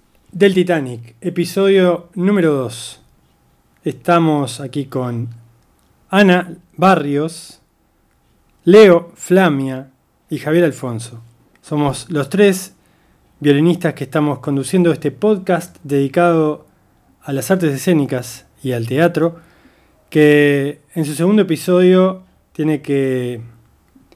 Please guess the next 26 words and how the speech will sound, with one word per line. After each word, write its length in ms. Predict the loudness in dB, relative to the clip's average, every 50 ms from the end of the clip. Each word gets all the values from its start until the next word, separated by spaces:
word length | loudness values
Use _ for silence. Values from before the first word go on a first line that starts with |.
| _ _ _ _
sumergirse 800 | -12 -4 -2 -2 0 2 4 4 4 4 4 2 0 0 0 -6 _ _ _
en 120 | -6 -4 -2
la 80 | -2
actual 240 | -2 -2 2 2 2 2
situación, 680 | 2 0 -2 -2 -2 0 0 0 0 -2 -6 -8 -12 -10
en 60 | -8 -8
la 40 |
actual 240 | -6 -2 0 0 0
coyuntura, 600 | 0 -2 -4 -4 -6 -6 -4 -4 -4 -4 -4 -6 -10 _ _ _ _ _ _ _ _ _ _ _
con 720 | -2 2 2 4 4 2 0 0 -2 -2 -4 -6 -8 -12 _ _ _ _ _ _ _ _ _
la 160 | -8 -6 -4 -4
escena 920 | -6 -4 -2 0 2 4 4 4 2 2 0 0 -2 -2 -4 -6 -8 -8
totalmente 840 | -8 -6 -4 -2 0 0 0 -2 -2 -4 -6 -4 -4 -6 -8 -8 -10 -14 -14 -8
parada, 560 | -4 0 2 2 2 2 2 -2 -4 -8 -14 _ _ _ _ _ _ _ _ -8
ya 140 | -4 -4
desde 260 | -2 -2 -2 -4 -4 -4
hace, 640 | -4 -6 -6 -6 -6 -4 -4 -4 -6 -6 -8 -10 -14 -20 -20 _ _ _ _ -6
vamos 240 | -4 -4 -4 -4
para 240 | -6 -8 -6 -6 -4
un 160 | -4 -2 0
mes 360 | 2 2 2 2 0 -4 -16 _ _ _ _ -14
de, 340 | -10 -8 -6 -6 -6 -6
de 140 | -6 -6 -6
este 180 | -6 -6 -4 -4
nuevo 220 | -2 0 0 -2
parate, 420 | -2 0 0 0 0 0 -2 -2